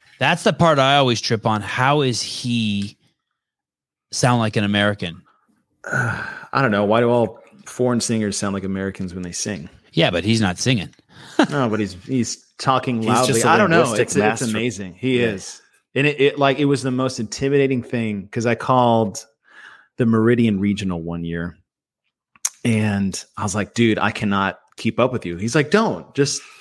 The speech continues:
Speaker 2: it's like, "Do you like it if we say your name in, you know, our,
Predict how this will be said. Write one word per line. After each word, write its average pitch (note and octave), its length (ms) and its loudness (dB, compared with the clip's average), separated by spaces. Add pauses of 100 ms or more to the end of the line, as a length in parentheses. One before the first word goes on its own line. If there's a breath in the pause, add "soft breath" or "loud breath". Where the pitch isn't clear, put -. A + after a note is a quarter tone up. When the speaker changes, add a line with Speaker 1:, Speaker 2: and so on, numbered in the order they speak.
(340 loud breath)
Speaker 2:
it's - 80 -6
like, A#2+ 140 0
"Do C3 100 2
you D3 80 6
like D3+ 240 4
it C#3+ 160 4
if C3 220 2
we B2+ 180 4
say C3 240 0
your A#2+ 200 2
name A2+ 320 0
in, F#2+ 280 -8 (220 soft breath)
you G#2 100 -4
know, F2+ 240 -6
our, G2+ 180 -4